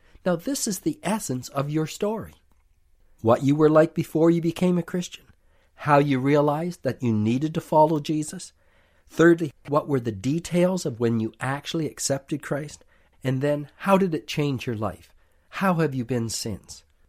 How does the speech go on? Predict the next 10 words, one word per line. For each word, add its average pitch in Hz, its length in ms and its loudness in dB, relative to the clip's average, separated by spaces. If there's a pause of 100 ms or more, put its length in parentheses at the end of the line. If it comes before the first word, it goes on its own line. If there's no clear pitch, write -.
(720)
Just 311 280 -4
like 160 180 2
everything 139 460 -2
else 196 260 -4
we 127 120 -4
do, 104 240 -8 (520)
you 196 140 0
have 139 260 -2
to 165 100 -4
prepare 117 520 -6